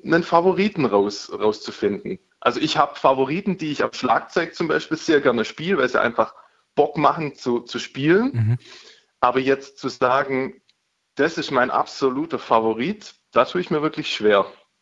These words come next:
Speaker 1: Also ich, mir gefallen wirklich sehr, sehr viele ganz gut. Ähm, und die breite Facette macht's, macht's, finde ich, für mich aus. Also durch das, dass die Songs doch sch-, so unterschiedlich sind und
Speaker 2: Ja.
Speaker 1: auch unterschiedliche Themen ansprechen,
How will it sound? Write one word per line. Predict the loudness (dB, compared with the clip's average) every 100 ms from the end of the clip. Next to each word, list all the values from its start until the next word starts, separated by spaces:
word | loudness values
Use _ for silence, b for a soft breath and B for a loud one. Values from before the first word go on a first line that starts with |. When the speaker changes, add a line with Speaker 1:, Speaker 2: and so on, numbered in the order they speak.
| _
Speaker 1:
Also | -4 -4
ich, | -4 -6
mir | -2 0
gefallen | 0 2 2 4
wirklich | 0 -4 -4
sehr, | 0 0
sehr | 2 0
viele | -2 -2 0
ganz | 0 -2
gut. | -4 -4 -6 B B B B B B 0
Ähm, | 4 4 4 -2 -2
und | -2 -2 -6 -16 _
die | -4 0 0 -2 -6
breite | 0 2 2 -2
Facette | -2 0 -2 2 0 2
macht's, | 0 -2 -16 -2
macht's, | -2 -2 0
finde | 2 2
ich, | -4
für | -2 0
mich | 0 2
aus. | 2 2 0
Also | 0 2 0 -2 _
durch | -2 2
das, | 2 4
dass | 2 2
die | -2
Songs | 2 2 2
doch | 2 2
sch-, | 2 -4 -6
so | 0 2
unterschiedlich | 4 2 2 0 0 -4 2
sind | 2 4
und | 4
Speaker 2:
Ja. | 4
Speaker 1:
auch | 2
unterschiedliche | -2 -2 -4 -4 -4 -4
Themen | 2 4 4 4
ansprechen, | 2 2 0 0